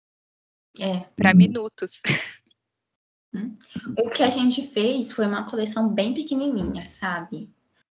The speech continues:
Speaker 1: Só pra concluir mesmo o curso. Aí depois, terminei o curso bonitinho, a pandemia chegou, o que que a gente vai fazer? Comecei a costurar na pandemia pra vender, ganhar dinheiro,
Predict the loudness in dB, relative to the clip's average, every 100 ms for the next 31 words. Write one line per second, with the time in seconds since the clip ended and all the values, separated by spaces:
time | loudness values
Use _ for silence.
0 | _ -8 -6 -2 0 0 -4 -4 -2 -2
1 | 0 2 2 0 -4 -4 -4 -4 -4 -6
2 | -6 -6 -6 -12 -20 _ _ _ _ -20
3 | -20 _ -20 -16 -2 2 2 2 0 0
4 | 0 2 0 -6 -16 _ _ _ -4 -2
5 | 0 -2 -2 -2 -2 -2 0 2 0 0
6 | 0 2 -2 -4 -10 -20 _ _ _ 2
7 | 4 4 4 2 2 6 6 6 2 -4
8 | 0 2 2 2 0 -2 2 4 4 2
9 | 2 2 0 -4 -6 -12 -10 -6 -4 -4
10 | -8 _ -8 -6 -2 0 0 0 0 0
11 | -4 -6 -4 -4 -4 -2 0 0 0 -2
12 | -4 _ -8 -6 -4 -4 -2 0 2 0
13 | -2